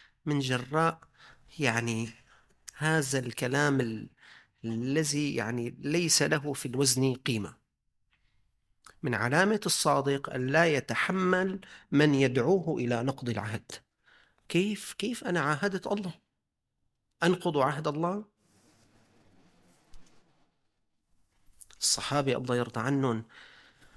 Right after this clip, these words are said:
بايعوا رسول الله صلى الله عليه وسلم وعاهدوه أن يحموه. وقالوا له، آه، أهل المدينة لما بيعة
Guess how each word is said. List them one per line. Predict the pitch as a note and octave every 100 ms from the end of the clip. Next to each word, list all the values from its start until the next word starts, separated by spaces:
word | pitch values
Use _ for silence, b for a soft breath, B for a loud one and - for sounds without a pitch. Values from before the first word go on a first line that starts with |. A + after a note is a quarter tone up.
| B _
بايعوا | D#3+ C#3 D#3+ F3+ F3+ E3 F3 D3+
رسول | B2 - D#3+ C#3+
الله | C3 D#3
صلى | D#3 D#3 C#3
الله | C#3 D#3 D#3
عليه | D3 D#3
وسلم | D3 C#3+ F3 F3+ D#3+
وعاهدوه | B2+ C3 C3+ D3 F3 G3+ F#3 C3
أن | B2
يحموه. | B2 - D3+ D3+ B2+ A2 G2+ _ _ _ _ _ _ _ _ _ _ _ _ _ _ _ -
وقالوا | - B2 C3 D3
له، | D3 B2+ -
آه، | - A2 G#2+ G#2+ G#2+ G#2 -
أهل | A#2 B2
المدينة | A#2 A#2+ C#3 D3+ B2+
لما | A2 A2 A2
بيعة | A#2+ C3+ A2+